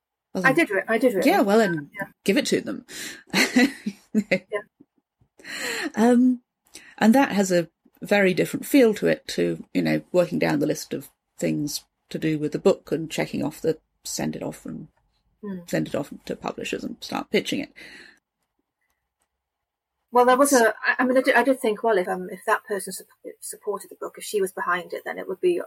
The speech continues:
Speaker 2: much easier then for it to go out into the world. But then that also, that felt a bit Machiavellian.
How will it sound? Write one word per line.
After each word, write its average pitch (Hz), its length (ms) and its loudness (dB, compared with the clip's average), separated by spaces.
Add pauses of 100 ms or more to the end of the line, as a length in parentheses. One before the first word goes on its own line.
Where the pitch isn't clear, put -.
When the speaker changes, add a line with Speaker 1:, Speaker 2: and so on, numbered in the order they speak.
(140)
Speaker 2:
much 185 200 -4
easier 190 320 2
then - 160 -2
for - 80 -6
it - 100 -8
to 185 60 -4
go 175 120 0
out - 80 2
into 185 100 -8
the 180 80 -6
world. 175 160 2
But 208 80 2
then 233 100 6
that 226 120 2
also, 233 280 4
that 190 200 2
felt 180 160 0
a - 40 -12
bit - 140 -2
Machiavellian. 185 600 -4